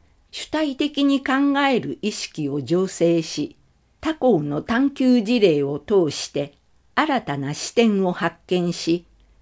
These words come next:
学びをより深める機会を創出しています。取り組み事例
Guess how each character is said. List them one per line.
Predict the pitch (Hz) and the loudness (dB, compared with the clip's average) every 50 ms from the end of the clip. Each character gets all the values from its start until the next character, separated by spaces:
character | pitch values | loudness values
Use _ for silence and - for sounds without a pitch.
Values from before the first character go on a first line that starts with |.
| _ - | _ -4
学 | 180 190 208 240 269 254 196 | -2 0 2 4 2 4 2
び | 240 226 208 | 4 4 6
を | 208 208 170 - - _ | 6 4 4 0 -4 _
よ | 175 185 190 202 | 0 2 2 2
り | 247 285 277 | 2 0 -2
深 | - - - - - 302 | -6 -10 -6 -4 -2 0
め | 302 311 311 302 | 0 0 0 0
る | 220 - | 0 -2
機 | - - - - | -4 -8 -8 -4
会 | - 202 196 156 135 131 | -2 -2 -2 -2 -2 -4
を | 135 143 147 - - | -4 -4 -4 -6 -8
創 | - - - 196 196 196 | -6 2 6 8 8 8
出 | 190 - - - - - 170 | 6 2 -4 -10 -4 -2 -2
し | 175 - - - | -2 -2 -6 -2
て | - 165 | 0 0
い | 165 156 147 143 143 | 0 0 -2 -4 -6
ま | 135 135 135 135 | -6 -6 -8 -8
す。 | - - - - - _ _ _ _ _ _ _ _ _ _ _ _ _ _ _ _ _ _ _ _ _ _ _ _ _ _ _ _ _ _ _ _ _ _ _ - | -10 -14 -14 -16 -18 _ _ _ _ _ _ _ _ _ _ _ _ _ _ _ _ _ _ _ _ _ _ _ _ _ _ _ _ _ _ _ _ _ _ _ -4
取 | 220 226 - 302 | -2 0 0 0
り | 302 | -2
組 | 302 - 277 277 262 | 0 2 4 6 6
み | 247 196 | 6 4
事 | 175 214 233 202 | 4 2 2 2
例 | 165 143 131 127 110 - - | 2 0 -2 -4 -8 -10 -14